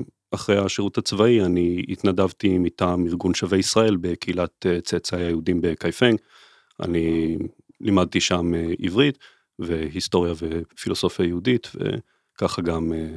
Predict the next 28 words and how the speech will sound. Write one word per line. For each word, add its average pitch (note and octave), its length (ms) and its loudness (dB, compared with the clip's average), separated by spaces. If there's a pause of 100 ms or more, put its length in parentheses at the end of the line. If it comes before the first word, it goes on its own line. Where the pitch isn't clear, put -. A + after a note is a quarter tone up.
(320)
תרגלתי E2+ 400 -4
מעט D#2+ 200 -4
את E2 120 -8
השפה. - 360 0 (600)
ובשנים G2+ 1080 4
האחרונות, A#2 540 2
אני, F2 500 0
אחרי F#2 180 -6
שסיימתי G2 380 -2
את - 80 -2
התואר G2 280 0
השני, G2 340 2
אני E2+ 240 0 (460)
עמית F#2+ 220 2
מחקר F2+ 300 0
במכון E2 460 0
ירושלים E2 480 -4
לאסטרטגיה E2+ 540 -8
ולביטחון, G#2 540 -4 (560)
ואני F#2 420 0
עובד G2 240 2
גם F2+ 220 0
במשרה E2+ 480 0
מלאה E2 260 0
במחקר D#2+ 460 -6
של F2 140 -4
סין E2+ 300 2
ב-, D#2+ 120 -2